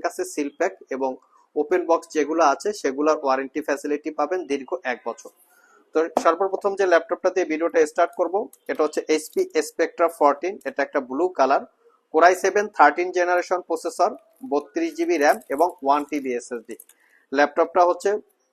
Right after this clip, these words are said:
থ্রি কে রেজুলেশনের ওলেড ডিসপ্লে। আমি একটু ল্যাপটপটা আপনাদেরকে ওপেন করে দেখাই। একদম প্রিমিয়াম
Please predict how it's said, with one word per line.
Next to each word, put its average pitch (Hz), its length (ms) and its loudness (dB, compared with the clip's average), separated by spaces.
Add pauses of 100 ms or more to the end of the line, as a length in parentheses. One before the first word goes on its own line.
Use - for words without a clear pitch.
(520)
থ্রি 180 260 2
কে 202 80 6 (100)
রেজুলেশনের 175 520 2 (120)
ওলেড 160 280 4
ডিসপ্লে। 147 360 -2 (380)
আমি 139 160 -4
একটু 147 200 -12
ল্যাপটপটা 147 440 0
আপনাদেরকে 147 340 -4 (140)
ওপেন - 180 4 (100)
করে 156 140 2 (100)
দেখাই। 151 260 -2 (1800)
একদম 170 260 2
প্রিমিয়াম 175 380 2